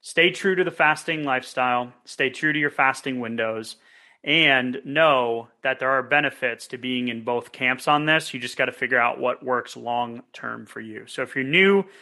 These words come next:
to the Fasting for Life podcast, you want some of our free resources, you wanna learn a b-, little bit more about who we are and what we do, if you haven't been to the website in a while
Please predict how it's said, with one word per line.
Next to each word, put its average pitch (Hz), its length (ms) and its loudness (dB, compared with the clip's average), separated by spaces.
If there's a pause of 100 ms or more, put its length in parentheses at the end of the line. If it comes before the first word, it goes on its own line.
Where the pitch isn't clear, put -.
(180)
to 160 80 -6
the 147 60 -4
Fasting 160 340 2
for 160 120 -4
Life 147 160 -2
podcast, 151 480 2
you 135 80 -6
want 139 160 -4
some 135 300 -4 (300)
of 123 80 -2
our 120 120 2
free 143 200 4
resources, 175 600 2
you 135 80 -6
wanna 123 180 -4
learn 127 200 -4
a 127 40 -2
b-, 123 120 -6 (120)
little 151 220 0
bit 151 160 4
more 135 160 2
about 120 220 0
who 151 140 -6
we 139 120 0
are 139 120 6
and 131 100 0
what 135 160 -2
we 117 120 -8
do, 165 360 2
if 156 80 -4 (400)
you 160 60 4
haven't 139 160 2
been 139 100 4
to 131 80 -4
the 127 60 -6
website 151 340 4
in 151 60 0
a 151 40 0
while 151 460 2